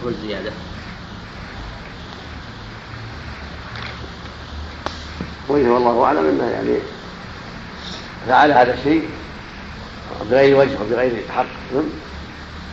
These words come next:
Speaker 2: كالذي أخذ الزيادة بغير حق، حقه أن يكون مثلا منه. فقال في عرض مسلم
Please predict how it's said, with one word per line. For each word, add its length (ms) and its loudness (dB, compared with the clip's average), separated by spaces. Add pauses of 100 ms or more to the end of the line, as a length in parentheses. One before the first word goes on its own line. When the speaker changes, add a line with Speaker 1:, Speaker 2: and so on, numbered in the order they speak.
Speaker 2:
كالذي 300 6
أخذ 120 6
الزيادة 400 8
بغير 280 4
حق، 100 0 (520)
حقه 380 2
أن 40 2
يكون 260 0
مثلا 400 0
منه. 280 -4 (2250)
فقال 540 2
في 80 2
عرض 180 6
مسلم 380 2